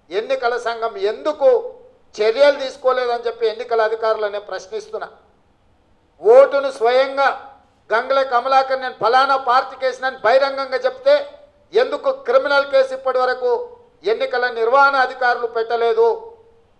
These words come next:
ఎర్రబెల్లి దయాకర్ రావు గారు స్వయంగా, "మీరు ఎవరికి వేసిండ్రో బ్యాలెట్ సీరియల్ నెంబర్స్ మేము నోట్ చేసుకుంటున్నాం,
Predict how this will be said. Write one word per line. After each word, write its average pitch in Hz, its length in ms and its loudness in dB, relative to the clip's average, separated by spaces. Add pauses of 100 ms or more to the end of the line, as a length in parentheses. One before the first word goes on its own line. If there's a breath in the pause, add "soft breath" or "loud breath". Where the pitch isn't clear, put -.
(200)
ఎర్రబెల్లి 269 400 4
దయాకర్ 269 500 2
రావు 269 180 4
గారు 269 160 2
స్వయంగా, 269 420 0
"మీరు 262 180 -2
ఎవరికి 269 340 2
వేసిండ్రో 262 420 2
బ్యాలెట్ 262 600 0
సీరియల్ 254 380 -4
నెంబర్స్ 254 400 -4
మేము 226 240 -8
నోట్ 262 220 -2
చేసుకుంటున్నాం, 240 720 -8